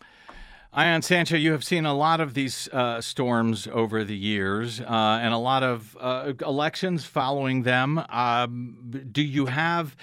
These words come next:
at this point, any confidence that Florida is gonna be able to pull this off, or is this just now anybody's guess as far as what goes on? Because, you know, when I see these pictures, I think,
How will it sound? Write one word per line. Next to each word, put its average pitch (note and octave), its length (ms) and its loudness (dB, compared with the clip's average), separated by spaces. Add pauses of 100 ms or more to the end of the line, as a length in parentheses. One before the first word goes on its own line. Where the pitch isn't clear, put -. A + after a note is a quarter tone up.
(320)
at D3 180 2
this F3 160 2
point, F3+ 320 2
any D3 160 0
confidence D3+ 560 0
that D3 80 -4
Florida C#3 300 0
is B2 80 -4
gonna C3+ 180 -2
be C3+ 80 0
able B2+ 120 -2
to A#2 60 -6
pull C3+ 200 -2
this B2+ 260 -2
off, A#2+ 400 2
or A#2 220 2
is A2 160 -2
this A2+ 180 -2
just A2+ 300 -4
now A2 540 2 (840)
anybody's A#2+ 580 2
guess G2 360 0
as A2 220 -2
far G#2+ 320 0
as G2+ 200 -4
what G#2 300 -2 (560)
goes A2+ 260 2
on? G#2+ 220 2
Because, F3+ 420 2
you C4+ 60 0
know, A3 160 4
when F3 220 0
I G#3 100 4
see C4+ 200 -4
these B3+ 200 -2
pictures, F#3 500 0
I D3 120 0
think, E3 240 0